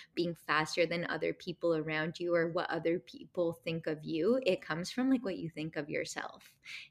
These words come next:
And I, like, thought badly of myself. So I think, like, changing that attitude and going, like, "What am I interested in doing in this sport? Like, what am I excited about?" And then going after those goals, that was, like, what helped me shift my mindset.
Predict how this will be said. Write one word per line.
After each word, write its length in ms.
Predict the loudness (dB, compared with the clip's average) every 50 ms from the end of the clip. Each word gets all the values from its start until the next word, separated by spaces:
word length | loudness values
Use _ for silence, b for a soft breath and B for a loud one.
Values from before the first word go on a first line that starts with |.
| B _ 0
And 520 | 2 4 4 4 4 2 2 0 -2 -4 -8 -10 -12 _ _ 2
I, 260 | 4 4 6 6 4
like, 340 | 4 4 0 0 -2 -8 _
thought 340 | 0 0 0 0 -2 -4 -4
badly 400 | -2 -2 -2 -2 -2 -4 -4 -6
of 120 | -8 -8 -10
myself. 680 | -10 -8 -8 -8 -6 -6 -6 -6 -6 -8 -10 -12 -18 _ _ b b b b b b
So 440 | -14 -2 2 4 4 6 4 2 2 0
I 60 | -2
think, 240 | 0 2 0 2 4
like, 180 | 2 2 2 0
changing 560 | -4 -2 -2 -2 -2 0 0 0 0 0 0
that 240 | 2 2 2 2 2
attitude 640 | 0 0 0 0 -2 -4 0 2 4 4 6 4 4
and 400 | 2 0 0 0 -2 -2 -4 -6 B B B B B B B B B _ _
going, 260 | 2 4 4 4 4
like, 200 | 2 0 -2 -2
"What 280 | -6 -2 0 2 6 6
am 180 | 6 6 6 4
I 200 | 4 4 2 2
interested 640 | 0 0 -2 -4 -4 -2 -4 -4 -4 -4 -6 -6
in 140 | -4 -4 -2 -2
doing 240 | -2 -4 -4 -4
in 80 | -6 -6
this 140 | -6 -8 -8
sport? 260 | -6 -4 -4 -2 -2
Like, 140 | -2 -4 -4 -2
what 200 | -2 0 2 2
am 140 | 2 2 2
I 140 | 2 0 0
excited 640 | 0 -2 -4 -8 -8 -6 -4 -4 -2 -4 -4 -4
about?" 380 | -4 -6 -4 -4 -2 -2 -4 -4 -4
And 160 | -4 -4 -2
then 160 | -2 -4 -4
going 300 | -4 -4 -4 -4 -4 -4
after 320 | -4 -4 -6 -2 -4 -4 -4 -4 _
those 320 | -2 -2 -2 -2 -4 -6
goals, 480 | -2 2 4 6 6 6 4 2 -2 -8 B B B B B _ _
that 260 | 6 6 6 6 2
was, 220 | 0 0 0 0 -2
like, 180 | -2 -2 0
what 160 | -2 -2 -2 -4
helped 300 | -4 -4 -4 -4 -4 -8
me 120 | -10 -8
shift 360 | -8 -6 -6 -6 -6 -6 _
my 120 | -6 -6 -4
mindset. 680 | -4 -6 -6 -6 -8 -10 -12 -12 -12 -12 -12 -16 -18